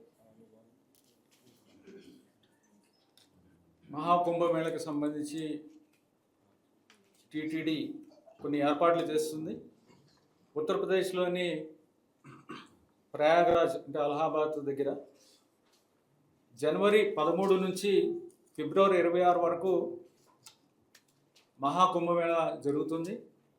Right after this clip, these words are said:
ఈ కుంభమేళ కార్యక్రమంలో టీటీడీ కూడా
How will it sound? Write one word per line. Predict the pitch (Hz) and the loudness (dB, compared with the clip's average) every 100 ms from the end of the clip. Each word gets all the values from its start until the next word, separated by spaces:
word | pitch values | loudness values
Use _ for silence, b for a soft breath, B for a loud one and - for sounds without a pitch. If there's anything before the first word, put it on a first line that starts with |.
| _ _ - | _ _ -8
ఈ | 170 185 | -6 -4
కుంభమేళ | 170 185 190 190 | -2 -2 -2 -2
కార్యక్రమంలో | 190 170 170 175 170 170 175 196 196 - _ _ _ _ _ - | 2 4 4 0 0 0 2 0 -2 -12 _ _ _ _ _ -8
టీటీడీ | 170 175 175 180 | -4 0 2 4
కూడా | 170 170 139 | 4 2 2